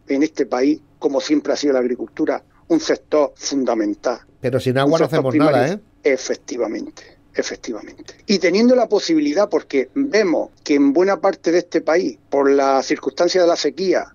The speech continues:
Speaker 1: pues no se puede estar regando. Es conocido el problema del trasvase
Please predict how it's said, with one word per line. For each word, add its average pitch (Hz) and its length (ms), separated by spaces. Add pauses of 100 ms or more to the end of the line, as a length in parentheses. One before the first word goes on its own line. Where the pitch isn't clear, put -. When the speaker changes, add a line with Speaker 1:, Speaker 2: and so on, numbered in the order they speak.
(140)
Speaker 1:
pues 135 280
no 139 220
se 160 160
puede 156 200
estar 143 380
regando. 170 640 (180)
Es 147 240
conocido 160 720
el 151 160
problema 151 460
del 143 160
trasvase 135 1300